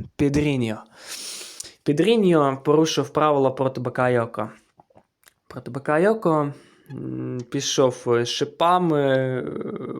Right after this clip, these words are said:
по червоній картці взагалі питань немає. Це чиста червона картка. На повторі чітко видно, що дуже високо ногу підняв Підріньо.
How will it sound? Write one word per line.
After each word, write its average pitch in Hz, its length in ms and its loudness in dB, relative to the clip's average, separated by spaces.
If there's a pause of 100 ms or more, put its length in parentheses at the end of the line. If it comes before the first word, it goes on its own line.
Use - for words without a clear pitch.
(120)
по 220 100 0
червоній 160 400 0
картці 180 460 -4
взагалі 123 360 0
питань 120 420 -4
немає. 151 420 0
Це 120 260 -4
чиста 123 520 -2
червона 120 420 -4
картка. 165 540 -4 (460)
На 123 120 0
повторі 123 520 2
чітко - 440 -2
видно, 135 380 2
що 117 460 -6 (420)
дуже 127 320 0
високо 120 400 0
ногу 120 260 0
підняв 117 460 -2
Підріньо. 131 720 2